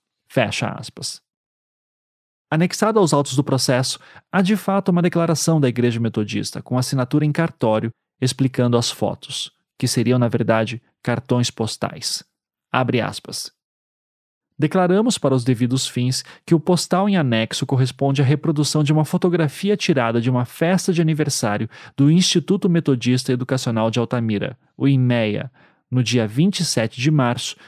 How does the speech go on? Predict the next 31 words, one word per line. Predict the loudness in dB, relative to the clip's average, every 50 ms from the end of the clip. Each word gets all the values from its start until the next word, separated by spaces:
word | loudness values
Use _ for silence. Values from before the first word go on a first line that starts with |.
| -18 _
de | -6 -4 -2
mil | 0 2 2 4 4
novecentos | 2 2 0 -2 -2 -4 -2 -2 -2 -2 0 0 0 0
e | 0
oitenta | 0 0 -2 -4 -4 -4
e | -4
sete. | -4 -4 -6 -4 -6 -8 -8 -8 -10 -10 -10 -12 _ _ _ _ _ _ _ _ _ _ _ _ _ _ _ _ -8 -6
Declaramos | -2 0 0 0 0 0 -2 -2 -2 0
também | 0 2 4 4 4 2 2 -2 -6 -20 -10 -4
que | -2 0
naquela | 0 0 0 0 0 0 2 0 0
data | 0 0 -2 -2 -2 -4 -6 -6 -6 -10 _ _ -2
era | 0 2 2 2
comemorado | 2 2 2 2 2 2 2 2 2 0 0 0 0 0 0
o | 0 0
Dia | 0 0 0 0 2 2
Internacional | 2 0 0 0 -2 -2 -2 -4 -2 -2 -2 -2 -2
do | 0 0 -2
Circo, | -2 -2 0 2 2 2 2 0 -4 -12 -12 -14 _ _ _ _ _ _
razão | -2 0 2 2 4 4 2 2
pela | 2 0 0 0
qual | 0 2 2 2 2
as | 2 0
crianças | -2 -2 0 2 2 2 0 -2 -4 -4
estavam | -4 -4 -2 0 0 0 0 0 -2
com | -4 -2 -2
as | 0 0 -2 -4
faces | -2 0 0 0 0 -2 -4 -6
pintadas | -4 -2 -2 -2 0 0 -2 -2 -2 -2 -4 -4
como | -4 -2 -2 -2 -2
palhacinhas. | _ -2 -2 0 2 2 2 0 0 -4 -4 -4 -4 -6 -6 -8 -8 -6 -6 -6 -6 -8